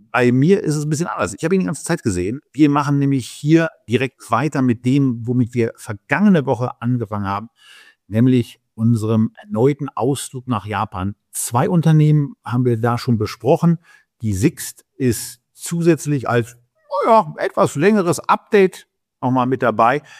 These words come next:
Wenn euch das interessiert, schaut da gerne rein. Wir schauen jetzt aber erstmal nach München, wie es Jonathan jetzt gerade so geht, nachdem er die ersten anderthalb Stunden schon hinter sich gebracht hat. Hallo Jonathan.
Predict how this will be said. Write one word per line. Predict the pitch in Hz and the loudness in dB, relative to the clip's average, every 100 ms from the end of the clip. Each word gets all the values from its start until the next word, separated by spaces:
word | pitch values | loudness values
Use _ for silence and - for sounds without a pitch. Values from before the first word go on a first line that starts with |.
| _ _ | _ _
Wenn | 127 | 0
euch | 131 110 | 2 0
das | 113 | 0
interessiert, | 120 110 110 - 123 - _ _ | 0 -2 -4 0 0 0 _ _
schaut | - 101 92 | -4 -4 0
da | 107 120 | 0 2
gerne | 120 117 | 2 2
rein. | 110 110 - _ _ - | 2 0 -2 _ _ -4
Wir | 107 | -4
schauen | - 110 | 0 0
jetzt | 104 101 | 0 -2
aber | 95 | -2
erstmal | 101 113 110 | -2 -2 -2
nach | 95 | -2
München, | 90 123 131 123 101 | 2 2 2 -2 -2
wie | |
es | 92 | -2
Jonathan | 110 120 107 104 | 0 0 0 -2
jetzt | 104 107 | -2 -4
gerade | - 92 95 | -6 -8 -6
so | 87 | -8
geht, | 87 113 - _ _ _ | -2 -2 -2 _ _ _
nachdem | 104 92 113 | -16 -8 -6
er | 107 104 | -4 -6
die | 101 | -6
ersten | 90 - 107 | -8 -8 -8
anderthalb | 117 113 113 | -6 -4 -6
Stunden | - 117 | -4 -4
schon | 101 | -2
hinter | 107 107 | -2 -2
sich | 98 - | -4 -8
gebracht | 101 98 101 | -10 -10 -10
hat. | 92 _ _ _ _ _ | -12 _ _ _ _ _
Hallo | - 78 | -14 -12
Jonathan. | 78 73 69 - | -12 -12 -16 -20